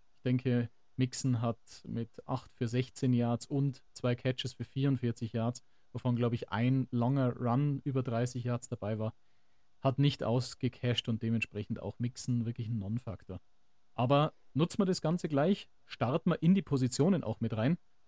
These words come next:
und fangen bei der Quarterback-Position an. Ich denke, dominierender Quarterback eine Woche mehr. Dak Prescott, wieder vier Touchdowns, dreihunderteinunddreißig Yards. Ist er für dich der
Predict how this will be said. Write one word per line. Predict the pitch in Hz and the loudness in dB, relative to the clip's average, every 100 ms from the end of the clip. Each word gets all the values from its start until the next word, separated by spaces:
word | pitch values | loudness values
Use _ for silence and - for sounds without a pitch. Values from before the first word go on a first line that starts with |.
| - | -4
und | 131 139 139 131 | 0 2 2 -2
fangen | - 135 160 | 0 2 2
bei | 139 | 4
der | 127 | 2
Quarterback-Position | 127 147 139 117 104 - 107 113 - 120 | 2 2 2 0 -4 -6 -6 -6 -2 -2
an. | 120 139 - - - - - - - | 0 -2 -4 -16 -20 -20 -20 -20 -12
Ich | - | -6
denke, | - 180 165 151 135 - - | -4 0 4 4 4 -2 0
dominierender | 139 139 135 160 151 | 2 4 4 4 2
Quarterback | 135 139 139 139 135 135 - | 0 0 0 2 0 0 -2
eine | 135 139 131 123 - - | 0 2 2 0 -8 -4
Woche | 120 131 - 123 120 - | -2 -2 0 0 -2 -2
mehr. | 120 127 151 147 - - - _ _ - | 2 4 2 0 -6 -20 -20 _ _ -4
Dak | 131 127 | -2 -2
Prescott, | - 135 - - 165 - - - - | 0 0 2 0 0 -4 -20 -18 -6
wieder | 127 143 156 147 131 - - - | -2 2 4 2 0 -6 -20 -8
vier | - 147 | 0 0
Touchdowns, | - 139 - 147 139 131 | 0 -2 0 0 0 -2
dreihunderteinunddreißig | 135 131 127 127 135 135 131 - 120 117 123 123 - | 0 0 0 0 2 2 -2 -4 -2 0 0 -2 -2
Yards. | 113 131 - - - - - - - - - - - | 0 0 -4 -12 -20 -20 -20 -20 -20 -20 -20 -20 -10
Ist | 127 - | -6 -2
er | |
für | 120 120 | 0 0
dich | 123 - | 0 -2
der | 117 107 104 | -2 0 -2